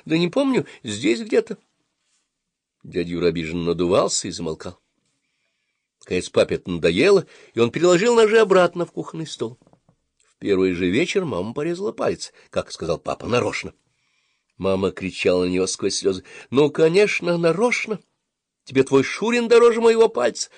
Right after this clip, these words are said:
а уж твоя сестра тебе дороже жены в тысячу раз или даже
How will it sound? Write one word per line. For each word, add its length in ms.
а 60
уж 120
твоя 260
сестра 400
тебе 160
дороже 320
жены 300
в 80
тысячу 420
раз 320
или 60
даже 240